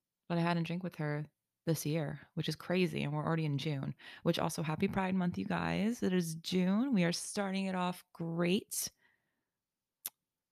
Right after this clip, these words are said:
So I went there around, like, nine, and it's like, if you guys know me, like, when I talk, I am,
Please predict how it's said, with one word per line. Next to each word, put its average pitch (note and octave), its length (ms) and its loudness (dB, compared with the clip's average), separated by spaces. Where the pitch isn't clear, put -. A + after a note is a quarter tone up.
So D#3 580 -4
I E3 640 -2
went G3 280 2
there F#3+ 400 2
around, E3+ 180 2
like, D#3+ 140 2
nine, D#3 440 0
and - 140 -2
it's - 100 -4
like, - 100 -4
if D#3+ 80 0
you F#3+ 80 0
guys G#3 180 2
know D#3+ 160 2
me, D#3 200 2
like, D#3+ 180 0
when D3+ 120 2
I D3 100 0
talk, C#3+ 420 0
I D3+ 140 -2
am, E3 360 2